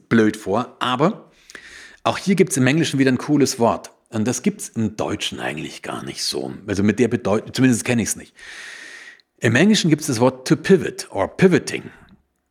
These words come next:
Jedes amerikanische Startup weiß, was das ist. Jeder amerikanische Investor wird die, wird dir die Frage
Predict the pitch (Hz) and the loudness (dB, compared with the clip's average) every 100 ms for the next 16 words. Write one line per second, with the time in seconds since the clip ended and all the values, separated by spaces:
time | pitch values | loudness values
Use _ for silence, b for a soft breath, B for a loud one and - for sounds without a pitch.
0 | _ _ _ _ _ - - 85 95 151 | _ _ _ _ _ -12 -10 -2 4 6
1 | 196 202 - - 113 127 127 120 - 143 | 6 4 2 -4 -2 2 2 2 -2 -2
2 | 180 175 143 - 120 127 120 - - _ | 0 0 0 0 0 -2 -4 -10 -14 _
3 | _ - 98 92 98 127 123 127 107 113 | _ -14 -8 0 2 2 0 -4 -6 -4
4 | - - 98 - 120 175 170 147 151 139 | -6 -8 -10 -2 4 4 4 0 0 0
5 | - 202 220 - 165 135 110 156 - 67 | 0 0 2 2 2 4 4 2 0 -6
6 | 57 - B B B B B B 131 143 | -8 -12 B B B B B B 2 4
7 | 143 127 139 135 120 - 123 160 165 165 | 4 4 2 2 2 2 0 2 2 2